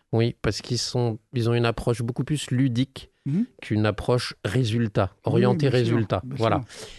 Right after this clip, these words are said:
Speaker 1: Et les enfants, ils s'amusent, ils tapent des balles et ça se passe très bien. Et voilà, et après, euh, on a des membres qui ont plus de quatre-vingt-dix ans, donc, euh, oui,
Speaker 2: Oui,
Speaker 1: on a
Speaker 2: oui.
Speaker 1: une fourchette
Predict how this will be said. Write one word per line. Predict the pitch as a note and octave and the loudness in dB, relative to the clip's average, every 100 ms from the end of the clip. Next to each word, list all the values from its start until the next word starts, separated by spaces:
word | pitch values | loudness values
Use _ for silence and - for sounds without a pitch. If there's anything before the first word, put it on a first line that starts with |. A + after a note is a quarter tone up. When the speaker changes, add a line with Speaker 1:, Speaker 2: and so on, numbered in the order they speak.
| - | -6
Speaker 1:
Et | A#2+ A2 | 0 2
les | A2+ A2+ | 4 4
enfants, | A#2+ - | 2 4
ils | D#3 | 2
s'amusent, | - B2 A2+ B2 C#3+ | 4 2 4 4 2
ils | A2 | 0
tapent | C3 G#2+ | -2 0
des | A2 | 0
balles | G2+ A2+ C#3+ C#3 _ _ _ - | 2 4 2 0 _ _ _ -2
et | G2+ G2+ | 0 2
ça | G#2 | -2
se | - | -2
passe | G2+ - | -2 -4
très | - | -2
bien. | A#2 A2 A#2+ - _ _ _ _ | 0 2 0 -4 _ _ _ _
Et | - G#2+ | -2 0
voilà, | G#2 E2+ F2+ C#3 | 0 0 2 2
et | G2 | 0
après, | E2 - G2+ C3 | -2 -2 0 2
euh, | A2 F#2+ F#2 F#2 | 2 2 0 0
on | F#2 | 0
a | G2 G2+ | 0 0
des | G2+ | 0
membres | F#2 A2+ B2 | 2 2 0
qui | - | 0
ont | G#2 G#2 | 0 0
plus | F2+ G#2 | 0 -4
de | |
quatre-vingt-dix | - F#2+ G#2 G2 F#2+ F#2 | -4 -4 -2 0 0 -2
ans, | F#2 A2+ | -2 0
donc, | G#2 F#2 | -2 -2
euh, | F#2+ E2+ F2 | -4 -6 -4
oui, | F2 | 0
Speaker 2:
Oui, | |
Speaker 1:
on | E3+ | 0
a | - | 2
Speaker 2:
oui. | |
Speaker 1:
une | - | 0
fourchette | B2+ A2 - G#2+ G#2+ | -2 -6 -2 -2 -2